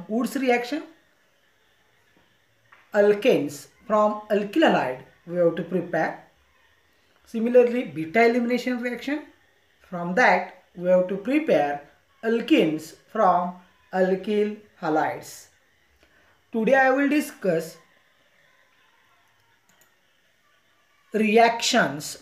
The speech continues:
of haloarines, similarly nucleophilic substitution reactions of haloarines. मग त्यामध्ये सबस्टिट्यूशन करणार आहे आपण अमिनो ग्रुपचं,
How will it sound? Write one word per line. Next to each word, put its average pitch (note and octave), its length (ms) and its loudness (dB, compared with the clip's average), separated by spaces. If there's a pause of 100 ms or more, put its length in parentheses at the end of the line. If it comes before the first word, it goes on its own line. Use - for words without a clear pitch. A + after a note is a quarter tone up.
of G3 440 2 (220)
haloarines, A3+ 800 4 (880)
similarly A3 840 2 (1400)
nucleophilic B3 840 4
substitution A3 680 -2 (100)
reactions G#3+ 680 0
of C4 100 -6 (280)
haloarines. G#3 680 2 (1040)
मग G#3 80 -10
त्यामध्ये G#3 320 2
सबस्टिट्यूशन A#3 720 -4
करणार A#3+ 280 0
आहे A#3+ 100 4
आपण B3 300 0 (340)
अमिनो A3 340 4
ग्रुपचं, B3 480 0